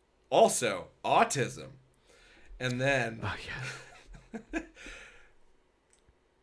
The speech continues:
Speaker 1: So it's very unclear. This is how it goes when streamers are making movies. You know, when a studio releases a movie to a theater, you know what it gets? It gets a firm release date.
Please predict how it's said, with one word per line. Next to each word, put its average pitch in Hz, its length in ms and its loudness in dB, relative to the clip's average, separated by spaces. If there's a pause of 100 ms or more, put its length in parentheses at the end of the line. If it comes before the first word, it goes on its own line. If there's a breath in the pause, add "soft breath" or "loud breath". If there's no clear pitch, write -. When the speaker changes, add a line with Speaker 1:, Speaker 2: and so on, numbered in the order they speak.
(160)
Speaker 1:
So 180 420 6
it's 170 180 2
very 233 400 8
unclear. 120 840 2
This 202 180 -2
is 220 100 0
how 202 220 8
it 151 80 6
goes 123 400 2
when 113 140 -4
streamers 110 580 -4
are 104 80 -4
making 98 420 -6
movies. - 460 -14
You 110 100 -6
know, 113 160 -4
when 127 200 -4
a 127 100 0
studio 254 600 4
releases 170 500 2
a 151 40 2
movie 143 280 0
to 127 100 0
a 117 60 -2
theater, 123 340 -2
you 117 140 -6
know 139 100 -2
what 143 100 -2
it 135 80 -10
gets? 143 280 -4
It 131 80 -18
gets 127 180 -10
a - 60 -12
firm 180 500 2
release 107 400 -2
date. 58 320 -8